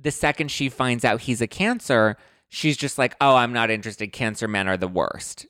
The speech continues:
And he's like, "What? What do you mean? You literally just met me and you're judging my character based off of your experience with a couple of guys that happened to have a birthday around my birthday."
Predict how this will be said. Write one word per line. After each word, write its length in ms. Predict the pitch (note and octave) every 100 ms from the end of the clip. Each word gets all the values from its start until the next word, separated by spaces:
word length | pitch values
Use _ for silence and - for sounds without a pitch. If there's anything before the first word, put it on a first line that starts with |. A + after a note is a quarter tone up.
| -
And 100 | G#2+
he's 160 | B2 A2
like, 140 | G#2
"What? 200 | G#2 C#3+
What 100 | C3
do 40 | C#3
you 60 |
mean? 160 | C#3+ B2+
You 100 | A#2+
literally 400 | B2+ C#3+ C3 A#2+
just 240 | A#2 G#2
met 180 | A#2 A2
me 120 | G#2
and 80 | G2
you're 100 | F#2+
judging 320 | G2+ G2+ G2+
my 120 | G2
character 480 | F#2 G#2+ G2 F#2 G#2
based 340 | F#2+ F#2 F#2+ F#2+
off 200 | F2+ F#2
of 140 | F#2+
your 160 | F#2 F2+
experience 500 | - - F#2+ F#2+ -
with 120 | F2+
a 40 |
couple 240 | - G2 F#2+
of 80 |
guys 280 | F2+ F2+ F#2
that 80 | -
happened 360 | - F2 - F#2
to 60 |
have 180 | F2 F#2
a 60 | F2+
birthday 500 | D#2 F2 - F#2 F2+
around 300 | F2 F2+ F2
my 140 | F#2
birthday." 600 | E2 F2+ G2+ C3 D#3 E3+